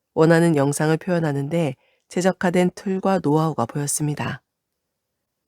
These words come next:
그렇게 반복하다 보니 제작 시간이 줄고 기획에 좀 더 신경 쓰는 여유도 생겼습니다. 발가락만 담그고 있을 때는 물 온도를 제대로 알기 어렵지만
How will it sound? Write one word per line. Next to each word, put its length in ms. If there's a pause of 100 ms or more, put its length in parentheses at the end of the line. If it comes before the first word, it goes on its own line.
(340)
그렇게 380
반복하다 560
보니 420
제작 320
시간이 360
줄고 460 (600)
기획에 400
좀 240
더 120
신경 360
쓰는 280
여유도 440
생겼습니다. 800 (1500)
발가락만 640
담그고 360
있을 280
때는 440 (340)
물 180
온도를 400
제대로 340
알기 220
어렵지만 640